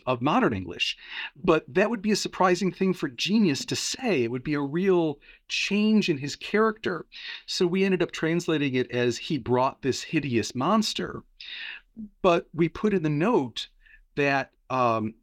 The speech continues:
information about the word coys, because for us to say, "Oh, that is not within genius's character to say something like that," is an interpretation of,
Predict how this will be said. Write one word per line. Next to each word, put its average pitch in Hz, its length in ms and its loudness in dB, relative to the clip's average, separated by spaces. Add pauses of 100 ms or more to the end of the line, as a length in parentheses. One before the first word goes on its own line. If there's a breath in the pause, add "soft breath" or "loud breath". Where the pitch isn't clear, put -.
(160)
information 156 760 0
about 127 380 0
the 135 80 -6
word 113 300 2
coys, 85 640 -2 (380 loud breath)
because 139 760 -2 (520)
for - 260 -2
us 180 280 2
to 180 100 -2
say, 135 640 -2 (340 soft breath)
"Oh, 160 280 2
that 143 220 2
is 139 200 -2
not 143 260 0
within 127 760 0 (440)
genius's 139 600 0
character 143 680 0
to 101 80 -4
say 151 280 0
something 123 380 0
like 104 220 -2
that," 90 300 -4 (540 loud breath)
is 151 180 0
an 170 80 4
interpretation 151 1300 0 (140)
of, 123 320 0